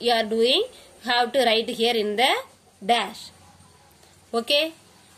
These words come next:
Write the time here and mark the time here and what they are doing right here.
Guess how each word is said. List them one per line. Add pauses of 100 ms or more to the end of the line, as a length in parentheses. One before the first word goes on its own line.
(100)
Write
the
time
here (320)
and
mark
the
time
here (420)
and (140)
what
they
are
doing
right
here.